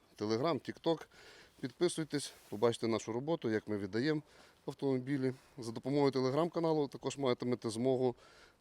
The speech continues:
е, придбати автомобілі, які знаходяться на етапі транспортування по найвигіднішій для вас ціні. Ну а відносно даного три тисячі восьмого Peugeot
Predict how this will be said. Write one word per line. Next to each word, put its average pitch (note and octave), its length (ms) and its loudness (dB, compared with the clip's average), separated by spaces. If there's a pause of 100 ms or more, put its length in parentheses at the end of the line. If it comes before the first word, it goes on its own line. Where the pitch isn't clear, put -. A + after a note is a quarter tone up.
(160)
е, A#2+ 200 4
придбати C#3 460 4
автомобілі, C3+ 480 0
які C3 200 -2
знаходяться B2+ 480 -2
на A2 180 2
етапі A#2+ 320 -2
транспортування A#2 800 -2
по D3+ 220 0
найвигіднішій A2+ 640 0
для G2+ 140 -6
вас G#2 200 -2
ціні. F#2+ 360 -6 (600)
Ну F3+ 100 2
а F#3 80 6
відносно C#3 400 0
даного A#2+ 460 2 (280)
три B2 140 -4
тисячі A#2 340 -4
восьмого A2 520 0
Peugeot D#3 360 6